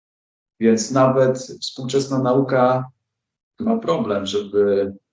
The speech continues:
znaleźć dowód, że tak zwani Egipcjanie, których my znamy z muzeum,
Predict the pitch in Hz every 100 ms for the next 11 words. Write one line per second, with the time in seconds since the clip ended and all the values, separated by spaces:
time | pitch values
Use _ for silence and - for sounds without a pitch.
0 | - 104 120 113 107 - 113 107 117 117
1 | - 107 101 98 98 - 113 - 113 113
2 | 117 113 110 - - 143 107 95 92 98
3 | 101 95 101 107 107 104 98 104 107 104
4 | 101 120